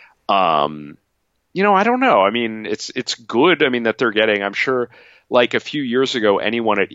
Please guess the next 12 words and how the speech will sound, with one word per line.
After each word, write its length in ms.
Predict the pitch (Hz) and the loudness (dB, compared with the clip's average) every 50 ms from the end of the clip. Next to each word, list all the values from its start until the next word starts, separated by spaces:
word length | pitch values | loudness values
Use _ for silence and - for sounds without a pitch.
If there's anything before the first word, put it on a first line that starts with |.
| - _ - | -18 _ -4
at 160 | 104 101 98 | -4 0 0
H 240 | 98 104 - - - | 0 0 0 -2 -4
B 140 | 107 101 101 | 0 2 2
O 100 | 98 95 | 2 2
would 180 | 90 92 95 | 2 0 -2
have 120 | 90 85 - | -2 -2 -6
loved 440 | 85 85 98 98 101 98 - - - | -2 0 2 2 2 2 0 -6 -10
to 80 | 92 | -8
get, 320 | 82 95 90 85 82 - _ _ _ _ _ | -2 0 0 0 0 -2 _ _ _ _ _
you 80 | - 110 | -10 -6
know, 180 | 98 90 - - 87 _ | -6 -6 -6 -8 -20 _
th-, 140 | - 104 98 | -20 -20 -20